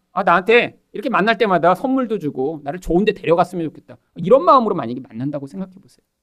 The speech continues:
아니, 남자는 그 여자를 만나면서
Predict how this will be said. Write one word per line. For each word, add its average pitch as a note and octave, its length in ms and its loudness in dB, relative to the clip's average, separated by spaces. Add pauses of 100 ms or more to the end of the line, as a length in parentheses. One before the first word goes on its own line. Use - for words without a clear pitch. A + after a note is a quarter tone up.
(520)
아니, A#3 140 0
남자는 G#3+ 580 4
그 - 120 0
여자를 A3 300 6
만나면서 D3 680 0